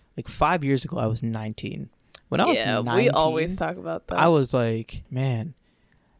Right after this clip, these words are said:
Speaker 1: nineteen me compared to now is crazy." And, like, that's five years, bro.
Speaker 2: Mm-hmm.
Speaker 1: That's five years. That's nothing.
Speaker 2: Mm-hmm.
Speaker 1: And, like, I look at twenty-nine, and it sounds, like,
Speaker 2: Wow,
Speaker 1: so
Speaker 2: twenty-nine?
Speaker 1: close. And it sounds so, like,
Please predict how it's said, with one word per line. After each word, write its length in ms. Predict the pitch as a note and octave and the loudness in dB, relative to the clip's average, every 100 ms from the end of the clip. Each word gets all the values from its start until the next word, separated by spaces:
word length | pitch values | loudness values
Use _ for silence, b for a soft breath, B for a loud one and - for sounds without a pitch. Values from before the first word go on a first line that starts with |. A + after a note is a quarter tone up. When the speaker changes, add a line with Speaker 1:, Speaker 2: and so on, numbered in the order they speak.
| - | -6
Speaker 1:
nineteen 520 | B2+ D3+ F3 D#3+ D3+ | 0 2 4 2 2
me 140 | C#3 | 0
compared 320 | - C3 C3+ | 0 0 0
to 80 | - | 0
now 220 | B2 A#2 | -2 -2
is 180 | A2 - | -4 -6
crazy." 880 | - - - A#2 F3+ D#3 A#2+ - - - | -4 -2 -2 2 4 4 0 -6 -8 -2
And, 120 | F3 | 2
like, 120 | G3 | 2
that's 220 | F#3+ A#3+ - - _ | 2 -4 -6 -18 _
five 380 | C4 D4 D4 A3 | -2 0 -4 -6
years, 300 | D4+ E4+ E4+ - | -4 -6 -6 -12
bro. 340 | B2+ G3 G3+ | -8 -4 -4
Speaker 2:
Mm-hmm. 360 | F#3 G3 F#3 G#3 - | -4 -6 -6 -10 -12
Speaker 1:
That's 180 | F3 - _ | -16 -18 _
five 460 | - G#3+ A3+ A3+ F3+ | -2 0 -2 -4 -6
years. 260 | F#3+ G3+ F3 | -6 -6 -6
That's 220 | C#3+ - B2+ B2+ | -10 -14 -16 -14
nothing. 760 | B2+ G3 B3+ - D#3+ C3 D#3+ C#3+ | -10 -10 -10 -8 -8 -8 -14 -14
Speaker 2:
Mm-hmm. 380 | - F#3+ F#3+ E3+ | -10 -8 -8 -10
Speaker 1:
And, 100 | E3+ | -10
like, 140 | C3+ - | -8 -6
I 60 | |
look 180 | C#3 D3+ | -6 -8
at 100 | D#3 | -6
twenty-nine, 800 | - D3 C#3+ B2 B2+ B2 A#2+ A#2+ _ _ _ _ _ _ _ - | -4 -2 -2 -2 -2 -2 -4 -8 _ _ _ _ _ _ _ -6
and 480 | B2+ B2 A#2+ A#2+ A#2 _ _ _ - | -2 0 -2 -4 -6 _ _ _ -6
it 80 | |
sounds, 460 | B2+ - C3+ C3+ - | -2 0 0 -4 -4
like, 160 | B2+ - | -6 -4
Speaker 2:
Wow, 60 | F#3+ | -2
Speaker 1:
so 340 | - B2 B2 | 0 0 0
Speaker 2:
twenty-nine? 600 | A#2+ A#2+ F3+ G3 F3+ E3+ | -2 -4 -4 -6 -8 -8
Speaker 1:
close. 640 | E3+ A#2 B2+ A3+ B3+ - - - - - _ - - | -4 -2 0 -2 -6 -10 -14 -18 -20 -20 _ -14 -6
And 80 | |
it 60 | C3 | -4
sounds 400 | B2 C3+ C3+ C3+ | -4 -2 -2 -2
so, 220 | - C#3+ | -2 0
like, 320 | C3+ B2 - | 0 -2 -8